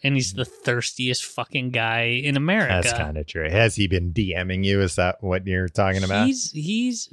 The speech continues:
Speaker 1: sliding into so many D Ms.
Speaker 2: He wants to get on this show. Not even the other show. He wants to get on our Patreon show so bad.
Speaker 1: We got Harry,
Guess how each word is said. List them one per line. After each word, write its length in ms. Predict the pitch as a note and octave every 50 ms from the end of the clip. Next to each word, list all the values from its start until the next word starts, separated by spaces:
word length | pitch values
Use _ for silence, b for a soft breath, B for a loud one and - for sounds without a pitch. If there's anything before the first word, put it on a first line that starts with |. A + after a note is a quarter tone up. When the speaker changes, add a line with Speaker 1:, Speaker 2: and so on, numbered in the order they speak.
| D#3 D3
Speaker 1:
sliding 600 | - - E3 C#3+ B2+ C#3+ D#3+ F3+ F#3+ G3 E3+ D3 D3
into 260 | C#3+ C3+ - B2+ G#2+
so 200 | - - B2+ C3+
many 240 | D3+ E3 E3+ D#3 D3
D 300 | C3+ C3+ C3 B2+ A#2+ A#2
Ms. 300 | B2 B2 B2+ B2+ B2 G#2+
Speaker 2:
He 100 | B2 C3+
wants 320 | C3+ C#3+ C3+ C3+ C3 -
to 80 | - G#2+
get 160 | G2+ G#2 F#2
on 220 | G2+ G2+ G2 F#2
this 160 | F#2 F#2 F#2+ -
show. 420 | - - F#2+ E2+ D#2 D2+ D2+ D2+
Not 300 | E2 A2+ B2 C3 D#3 F3+
even 420 | G3 G#3 G3 F3+ E3+ D3+ C3 C3 A#2 B2
the 80 | A#2 A#2
other 320 | A#2+ B2+ B2 A#2 A2+ F#2
show. 260 | D#2+ - G2+ F2+ E2
He 120 | D#2 G2+ A#2+
wants 240 | A2+ A#2+ D3 C3+
to 60 | - C#3+
get 80 | B2+ A#2
on 120 | A2 A2
our 200 | G#2+ G2+ G2 F#2
Patreon 580 | - - G#2+ G2+ F#2 - F#2 E2+ D#2 D#2 E2 D#2
show 240 | - - F2+ D#2+
so 380 | - - - - - G2+ B2+ D#3+
bad. 500 | D#3+ C#3+ A#2 F#2 D#2+ D2+ D2 D2 D2+ D#2 - _ _ -
Speaker 1:
We 140 | G3 A#3
got 220 | C4 D4+ C#4+ A#3+ E3
Harry, 720 | - - F3 D#3+ D3 C3 C3 B2+ B2+ B2+ B2+ - - _